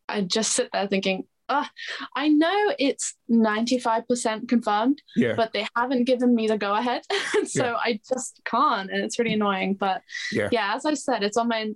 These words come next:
Speaker 1: it will be on my Instagram and on my Facebook as well, so.
Speaker 2: Awesome. And I mean, not to, to say this, I've also been in situations where stuff was a hundred percent confirmed, and then it ends up falling apart at the last minute, and it's like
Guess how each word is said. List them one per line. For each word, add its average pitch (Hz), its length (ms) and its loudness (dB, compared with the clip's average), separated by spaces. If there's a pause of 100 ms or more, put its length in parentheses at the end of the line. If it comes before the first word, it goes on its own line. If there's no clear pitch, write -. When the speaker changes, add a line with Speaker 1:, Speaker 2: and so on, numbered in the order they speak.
Speaker 1:
it 226 80 2
will 240 240 4
be 247 140 2
on 220 80 -2
my 208 100 -2
Instagram 196 560 -2
and 185 180 -4
on 180 80 -2
my 180 120 -4
Facebook - 420 -8
as 170 140 -4
well, - 260 -4
so. 98 240 -2
Speaker 2:
Awesome. 104 320 -4 (400)
And 165 120 -2
I 170 40 0
mean, 143 380 -2
not 135 300 2
to, 147 120 -2 (140)
to 147 120 0
say 147 280 0
this, 120 640 -2
I've 123 180 -2
also 123 260 0
been 117 180 0
in 113 80 2
situations 117 680 2
where 98 140 2
stuff - 320 -4
was 104 100 -8
a 107 80 0
hundred 101 280 -2
percent - 360 -8
confirmed, 87 580 -2 (440)
and 113 120 0
then 95 140 0
it 95 120 -2
ends 95 200 -2
up 82 160 -2 (220)
falling 95 320 0
apart 101 320 -2
at 92 100 -4
the 90 80 -2
last 85 360 -2
minute, 85 380 -2
and 82 100 -2
it's 85 200 -4
like 80 340 -2